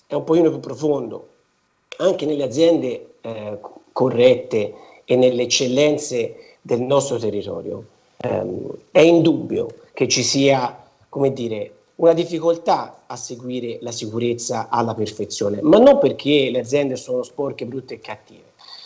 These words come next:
ma perché il covid, ma perché i mercati chiusi, ma perché la frenesia, ma perché apro, chiudo, perché non ti do le ferie, perché le turnazioni saltano, perché le mansioni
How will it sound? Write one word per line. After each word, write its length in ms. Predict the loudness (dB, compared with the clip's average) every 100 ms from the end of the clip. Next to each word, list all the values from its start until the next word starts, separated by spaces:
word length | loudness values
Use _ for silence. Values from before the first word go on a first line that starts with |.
| -10
ma 160 | 0 2
perché 380 | 2 0 0 -2
il 260 | -2 -4
covid, 560 | 4 6 6 4 0 -2
ma 160 | -6 -6
perché 420 | -4 -6 -6 -6
i 280 | -4 -4 -4
mercati 460 | -4 -4 -8 -8 -6
chiusi, 540 | 0 2 0 -2 -8
ma 140 | -8
perché 360 | -8 -8 -8 -8
la 100 | -8
frenesia, 680 | -8 -10 -10 2 6 6 4
ma 120 | 0
perché 320 | -4 -6 -2 2
apro, 420 | 2 2 -6 -10
chiudo, 400 | 0 2 2 0
perché 320 | -6 -6 -4
non 160 | -4 -6
ti 80 |
do 140 | -4 -4
le 120 | -4
ferie, 440 | 4 8 8 6
perché 580 | -2 -8 0 2 2 -4
le 120 | -4 -2
turnazioni 520 | -2 -4 -4 -6 -6
saltano, 540 | 4 6 6 0 -4
perché 240 | -6 -6 -6
le 140 | -6
mansioni 680 | -6 -8 -6 -4 -4 -4